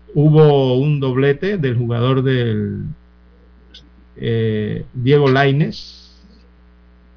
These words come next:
fue el que metió entonces al minuto veinte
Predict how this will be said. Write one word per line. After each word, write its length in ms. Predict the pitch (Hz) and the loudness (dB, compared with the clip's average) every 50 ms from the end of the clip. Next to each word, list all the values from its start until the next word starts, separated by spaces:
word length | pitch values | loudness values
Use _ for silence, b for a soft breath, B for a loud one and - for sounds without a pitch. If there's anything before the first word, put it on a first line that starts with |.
| _ _ _ _ _ _ _ _ _ - - _ - | _ _ _ _ _ _ _ _ _ -20 -20 _ -16
fue 200 | - - 120 123 123 | -10 -6 -4 -2 -2
el 100 | 120 113 | -2 -2
que 100 | 127 117 | -2 -2
metió 760 | 110 110 104 - - 120 127 127 123 120 120 113 107 104 104 | -2 -2 -4 -2 0 0 2 2 2 2 2 2 0 0 -2
entonces 760 | 101 104 - 117 117 113 - 135 127 120 113 107 104 - - | -4 -4 -2 -2 -2 -2 0 0 2 2 2 2 0 -2 -4
al 100 | 113 107 107 | -6 -4 -4
minuto 500 | 110 110 117 127 120 - 131 120 110 107 | -2 -2 -2 -2 -2 -2 -2 -4 -2 -2
veinte 580 | 113 127 143 151 147 131 127 - 151 170 214 | 2 2 4 4 2 0 0 0 0 0 0